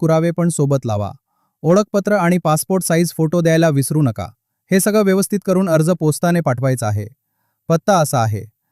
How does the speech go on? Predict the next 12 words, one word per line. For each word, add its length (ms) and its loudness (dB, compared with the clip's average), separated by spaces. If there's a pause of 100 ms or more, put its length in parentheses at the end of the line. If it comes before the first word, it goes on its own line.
(240)
सामान्य 460 0
प्रशासन 500 -2
विभाग, 320 0 (200)
जिल्हा 340 2
परिषद 360 0
कार्यालय 420 0
जळगाव. 380 -4 (560)
हे 80 4
सगळं 320 2
दहा 200 2
जुलैच्या 420 0
आत 80 0